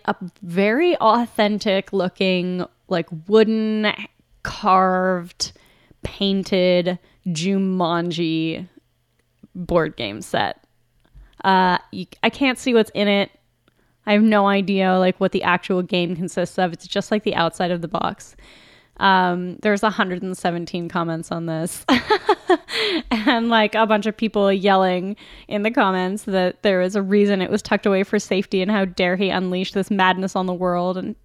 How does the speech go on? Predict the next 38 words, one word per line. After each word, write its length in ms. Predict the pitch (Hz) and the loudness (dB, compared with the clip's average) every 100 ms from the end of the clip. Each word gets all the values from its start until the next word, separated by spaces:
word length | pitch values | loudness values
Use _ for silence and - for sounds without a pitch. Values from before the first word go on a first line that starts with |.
| - | -10
have 260 | 214 196 | 0 0
some 160 | 180 185 | 0 -8
responsibility. 840 | 175 - 180 175 180 175 175 180 - - - - | -8 -8 -8 -8 -8 -6 -6 -8 -10 -18 -20 -10
Um, 300 | - 185 190 180 | 0 2 2 -2
everyone's 420 | - 196 208 214 214 | -2 2 4 2 -2
really 300 | 196 185 185 | 2 4 4
excited. 540 | 180 - 185 180 180 - - | 0 0 2 2 0 -2 2
I 120 | 254 | 4
would 160 | 311 | 6
be 100 | 247 | 4
surprised 800 | 240 247 - - 208 175 180 180 | 0 -2 -4 2 4 6 4 0
if 180 | - 175 | -6 -6
this 180 | 180 - | -8 -6
was 120 | 175 | -4
not 280 | 190 165 - | -2 -2 -2
gone 260 | 175 165 175 | -2 -2 0
yet, 280 | 196 208 | 0 0
but 140 | - - | -2 0
there 240 | 190 185 | 2 4
is 200 | 180 175 | 4 2
not 840 | 175 185 180 180 185 180 - - - - - - - - - - - - _ - | 0 0 2 4 4 2 -2 -10 -12 -16 -20 -20 -20 -20 -20 -20 -20 -20 _ -6
an 120 | 180 | -2
update. 840 | 175 160 - - 80 101 120 - - | -2 -4 -6 -10 -8 -6 -8 -10 -2
Um, 400 | - 208 202 202 | 2 4 4 0
perhaps 540 | - 233 214 226 - - | -2 0 2 2 0 -4
I 140 | - 190 | 0 2
will 140 | 185 | 2
comment 500 | - - 196 185 180 | 0 -2 0 0 0
and 180 | 185 180 | -4 -4
ask 460 | - 180 185 - - - | 0 0 0 -4 -18 -20
for 200 | - 185 | -4 -2
an 120 | 180 | -2
update, 280 | 175 185 - | -2 -4 -4
see 200 | - 202 | -6 -6
if 100 | 196 | -4
anyone 500 | 196 190 185 175 175 | -2 -2 0 -2 -4
has 480 | 185 - 185 180 170 | -6 -4 -2 -2 -2
it. 320 | 175 170 - | -2 -2 -6